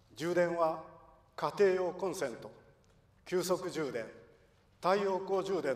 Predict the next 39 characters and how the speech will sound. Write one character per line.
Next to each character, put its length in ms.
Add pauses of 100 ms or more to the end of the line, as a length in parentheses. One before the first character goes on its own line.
(120)
と 200 (760)
多 140
様 180
な 160
充 180
電 200
方 220
法 200
に 280 (320)
対 220
応 140
し、 260 (580)
利 100
便 200
性 200
を 260 (220)
大 160
幅 240
に 120
高 240
め 120
ま 100
し 80
た。 140 (2500)
別 320
次 120
元 300
の 300 (180)
安 180
心 280
と 280
利 80
便 180
性 220
を 320 (460)
お 80
客 200
様 260
に 200